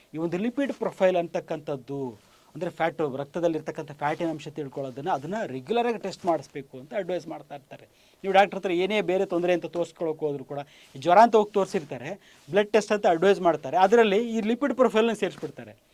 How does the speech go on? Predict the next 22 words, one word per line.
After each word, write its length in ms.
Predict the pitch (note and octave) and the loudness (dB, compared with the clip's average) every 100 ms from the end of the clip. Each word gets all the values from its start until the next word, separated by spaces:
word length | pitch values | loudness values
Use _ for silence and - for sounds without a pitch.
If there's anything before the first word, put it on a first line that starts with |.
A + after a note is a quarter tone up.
| _ _ _ _ | _ _ _ _
ಅಂದರೆ 640 | D#3 G#3 E3 F3 A#3 - _ _ _ | -4 2 2 2 0 -8 _ _ _
ಈ 60 | B2+ | -16
ಜ್ವರ 240 | A#2 C#3+ | -10 4
ಅಂತ 240 | G3 A#3 A#3 | 6 8 6
ಹೇಳಿ 160 | G#3 | 2
ನಿಮ್ಮ 180 | F3 E3 | 4 -2
ಕಾಯಿಲೆ 320 | - - G#3 | -2 0 4
ಗುಣಪಡಿಸ್ಬೇಕು 720 | A3+ G3 A3 A3+ G#3+ - A3+ A3 | 4 4 4 4 4 -2 -2 2
ಅನ್ನೋದಕ್ಕಿಂತ 400 | G#3 G3+ G3+ G3 | 2 0 -6 -6
ಹೆಚ್ಚಾಗಿ 640 | C3 D#3 - G3 E3+ F#3+ | -6 -4 2 2 2 -4
ಅವರ 240 | G#3 C#3+ | -4 -6
ಬಿಸಿನೆಸ್ 520 | C#3+ C#3 D#3+ A#3+ A#3+ G#3+ | -6 -6 0 4 4 4
ಮಾಡಬೇಕು 340 | G#3 F#3+ F3+ | 4 4 0
ಅನ್ನೋದು 200 | F#3 F#3 | -4 -4
ಇಲ್ಲಿ 120 | F#3+ | -4
ಕಾಣ್ತಾ 340 | F#3 E3 D#3 C#3 | -4 -4 -4 -8
ಇರ್ತದೆ. 400 | B2 B2+ - - _ _ _ _ _ - - | -12 -20 -20 -20 _ _ _ _ _ -20 0
ಸರಿ, 180 | A3+ A#3 | 4 4
ನೀವು 320 | A3 G#3 F#3 | 4 2 2
ಕೇಳ್ಬೋದು, 420 | D3 G#3 F3+ D#3+ | 2 2 2 2
"ಯಾಕೆ 420 | E3+ G3+ F3 D3 | 0 0 0 -2
ನಾವು 260 | C#3 C#3 B2+ | -2 -8 -12